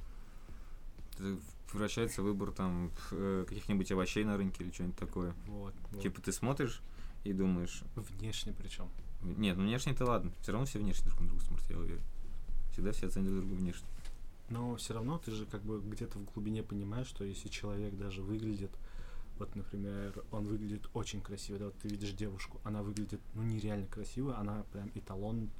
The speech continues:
Speaker 2: вообще, как ты вот
Speaker 1: Мгм.
Speaker 2: видишь девушку, она вот такая, все,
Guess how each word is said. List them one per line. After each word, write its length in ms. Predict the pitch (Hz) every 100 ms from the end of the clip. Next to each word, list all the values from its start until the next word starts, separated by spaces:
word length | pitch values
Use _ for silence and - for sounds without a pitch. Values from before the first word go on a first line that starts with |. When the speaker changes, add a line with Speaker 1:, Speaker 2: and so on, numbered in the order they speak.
| - -
Speaker 2:
вообще, 460 | 101 - - 98 92 - - - - -
как 180 | 113 -
ты 100 | 104
вот 120 | 101 - 107
Speaker 1:
Мгм. 320 | 98 110 104
Speaker 2:
видишь 240 | 104 101
девушку, 400 | 101 113 123 -
она 160 | 98 101
вот 120 | 98 -
такая, 300 | 101 - 95
все, 240 | - 95